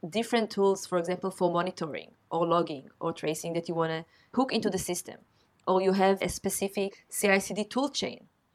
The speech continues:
and this is something that is definitely doable on Google Container Engine. Very relevant when you are running your Kubernetes in more than one environment. You wanna have the same cons-, you have to, you wanna have the cons-, a consistent experience with these tools as well.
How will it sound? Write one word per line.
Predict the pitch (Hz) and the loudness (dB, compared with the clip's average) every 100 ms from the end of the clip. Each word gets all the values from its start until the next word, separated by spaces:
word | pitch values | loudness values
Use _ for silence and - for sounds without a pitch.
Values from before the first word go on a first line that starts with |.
| _ _ | _ _
and | 185 | -4
this | 214 | -2
is | - | 0
something | 226 214 | 2 4
that | 196 | 2
is | 185 | -2
definitely | 175 196 233 220 185 170 170 _ _ - | 0 2 2 -2 -2 -4 -6 _ _ 2
doable | 196 220 175 156 165 _ - - | 6 8 8 2 0 _ -16 4
on | 185 180 | 6 6
Google | 180 185 | 4 4
Container | 175 160 156 156 160 | 4 -2 -2 0 0
Engine. | 131 156 110 107 _ _ - _ _ | -2 -6 -10 -16 _ _ -20 _ _
Very | 208 214 208 | 4 6 6
relevant | 185 185 180 170 - | 6 6 4 2 0
when | 175 | 0
you | 175 | 4
are | 170 165 | 6 6
running | 165 170 170 | 6 4 4
your | 170 | 2
Kubernetes | 170 175 165 165 165 165 | 2 0 2 4 2 0
in | - 175 | -4 -2
more | 165 170 | 2 2
than | 175 | 2
one | 170 170 | 0 -2
environment. | 170 190 233 208 175 | 2 6 6 6 0
You | 180 | -2
wanna | 170 175 - | -2 -2 -2
have | 185 170 | -2 0
the | 180 | 2
same | - 180 185 | 2 2 -2
cons-, | 190 175 - _ | -4 -8 -10 _
you | 185 | -2
have | 175 | 0
to, | 175 165 - | -2 -8 -4
you | 180 | 0
wanna | 180 | 2
have | 180 | 2
the | 180 | -2
cons-, | 180 165 - | -8 -8 -10
a | - | -6
consistent | 170 - 233 214 - | -4 -2 0 0 -2
experience | - - 180 170 160 165 - - - - | -6 0 2 4 2 -4 -16 -20 -20 -8
with | 185 151 | -4 0
these | 202 - | 0 0
tools | - 165 156 | -2 -4 -4
as | - - | -6 -6
well. | - | -8